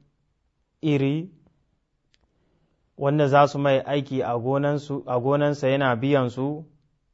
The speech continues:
ko wannan zamani tiraktan da zai zo mai ya nome masa gonansa ya biya wannan, ruwan da za shigo masa da shi,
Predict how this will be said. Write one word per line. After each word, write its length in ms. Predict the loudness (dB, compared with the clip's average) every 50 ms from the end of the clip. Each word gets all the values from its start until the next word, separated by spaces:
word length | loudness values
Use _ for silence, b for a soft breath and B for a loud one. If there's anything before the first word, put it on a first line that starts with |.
| _ _ _ _ _ _ _ _ _ _ _ _ _ _ _
ko 460 | -2 2 4 4 6 6 4 4 4
wannan 320 | 4 4 4 2 0 0
zamani 480 | 0 2 2 2 2 0 0 -2 -2 -4
tiraktan 540 | -4 -2 0 2 2 2 0 0 -2 -2 0
da 100 | -2 -2 -2
zai 200 | -2 -2 -2 -2
zo 220 | -2 -2 -2 -2
mai 200 | -2 -2 -2 -2
ya 80 | -2 -2
nome 360 | 0 0 0 0 0 0 0
masa 560 | 2 2 0 0 2 2 2 2 2 0 -4 -10 _ _ _ _ _ _ _ _ _ _ -10
gonansa 540 | -4 0 2 2 4 4 2 2 2 4 6
ya 220 | 8 8 8 6
biya 360 | 6 4 4 4 6 8 8 8
wannan, 460 | 6 4 4 2 0 -2 -2 -4 -8 -12 -18 _ _ _ _ _ _ _
ruwan 340 | -6 -2 0 2 2 2 4
da 100 | 2 2 2
za 180 | 4 4 2
shigo 280 | 2 0 -4 -4 -4 -2
masa 280 | -2 -2 -4 -2 -2 -2
da 120 | -2 -2
shi, 460 | -4 -4 -4 -4 -2 -2 -4 -6 -10